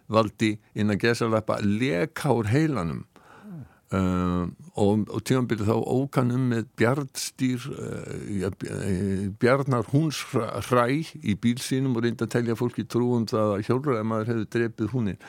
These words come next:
Sko, hann er, þessi maður er greinilega, hérna, dálítið mikið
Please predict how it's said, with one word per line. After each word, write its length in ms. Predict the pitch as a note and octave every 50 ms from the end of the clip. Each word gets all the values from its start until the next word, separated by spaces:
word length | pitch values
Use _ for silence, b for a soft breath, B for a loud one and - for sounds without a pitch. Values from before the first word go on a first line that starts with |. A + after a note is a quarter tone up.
| B B B B B B B
Sko, 140 | _ - G2
hann 240 | F2+ A2+ A2+ A2+ G2
er, 160 | A#2 A#2 -
þessi 440 | - - - - B2 A#2+ A#2 A2+ A2+
maður 300 | G#2+ A2 A2+ A2 G#2+ G2+
er 120 | G2+ G2 - C#3 C3
greinilega, 560 | - A#2 A#2 A#2 A2 G#2 G2+ G2+ G2+ G#2 G#2+ A2
hérna, 420 | A#2+ A#2+ A2+ G#2 - A2+ G#2+ G#2+ A#2+ C3 C3 B2+ A#2+ -
dálítið 380 | - A2 A#2 A#2 G#2+ - A2+ G2+
mikið 440 | F#2+ A2+ A#2+ A#2 - - G2+ G#2